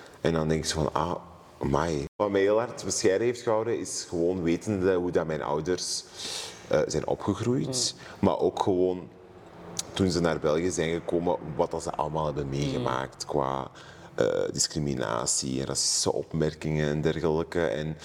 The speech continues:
Speaker 1: tijdens het opgroeien, ik had dat, ik had dat zelf nooit door. Eh, ik heb nooit, eh, ge-, allee, ik had nooit iets teka-, tekort of zo, hè, dat totaal niet. Maar wij zijn wel opgegroeid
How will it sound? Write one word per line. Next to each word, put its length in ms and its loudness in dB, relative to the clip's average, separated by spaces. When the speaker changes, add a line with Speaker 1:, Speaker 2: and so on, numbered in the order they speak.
Speaker 1:
tijdens 260 2
het 140 -4
opgroeien, 360 2
ik 60 -4
had 120 0
dat, 240 0
ik 140 -12
had 120 -2
dat 140 0
zelf 320 2
nooit 360 0
door. 320 4
Eh, 260 2
ik 120 -2
heb 120 2
nooit, 360 0
eh, 120 0
ge-, 140 -2
allee, 420 0
ik 80 0
had 120 0
nooit 220 2
iets 160 -2
teka-, 440 0
tekort 460 -2
of 100 -6
zo, 200 0
hè, 140 0
dat 200 0
totaal 460 0
niet. 320 -4
Maar 140 4
wij 200 4
zijn 240 2
wel 220 4
opgegroeid 640 -2